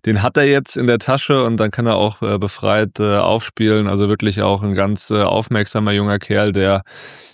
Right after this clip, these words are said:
sicher noch viel Spaß machen wird. Lennart Kahl macht Spaß, äh, sowieso echt geile Tore gemacht, erstmal gegen die Spurs. Ich hab da nicht so ganz verstanden, dass ein paar Leute gesagt haben, ja, warum setzt er sich da wie Cristiano Ronaldo hin und, und jubelt da so frech? Ich fand das mal irgendwie ganz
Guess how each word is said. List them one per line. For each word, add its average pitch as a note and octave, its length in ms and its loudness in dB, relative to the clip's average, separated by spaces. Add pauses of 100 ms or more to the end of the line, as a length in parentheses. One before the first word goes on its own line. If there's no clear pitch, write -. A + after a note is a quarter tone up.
sicher C3+ 280 2
noch C3 140 0
viel C#3 180 0
Spaß C3+ 400 0
machen D3+ 280 2
wird. C#3+ 200 2
Lennart B2+ 280 2
Kahl C3+ 220 2
macht C#3 220 0
Spaß, C3 680 0
äh, A2 120 -4 (260)
sowieso A#2+ 880 2
echt - 260 -4
geile B2 240 2
Tore B2 320 2
gemacht, A#2+ 380 0
erstmal A2 340 -2
gegen A2 220 -2
die A2 80 -2
Spurs. A#2+ 500 0
Ich - 260 -10 (320)
hab - 120 -4
da B2 100 2
nicht A#2+ 140 0
so B2+ 120 0
ganz A2+ 200 0
verstanden, A#2 400 -2
dass A2+ 160 0
ein A2 80 -4
paar A#2 140 0
Leute A#2 200 2
gesagt A2 300 0
haben, A2 100 0
ja, A2 140 0
warum A2 200 2
setzt A2+ 200 -2
er A#2 80 0
sich A2+ 160 -2
da A2 100 -2
wie A2 80 -2
Cristiano A2 420 -2
Ronaldo A2 380 0
hin A#2 160 0
und, G#2+ 180 -4
und G#2 140 -6
jubelt B2 360 0
da A#2+ 100 4
so A#2 140 0
frech? B2 280 -2
Ich A#2 120 -8
fand C3 200 -2
das A#2+ 80 0
mal A#2+ 160 0
irgendwie B2 240 0
ganz A#2 220 0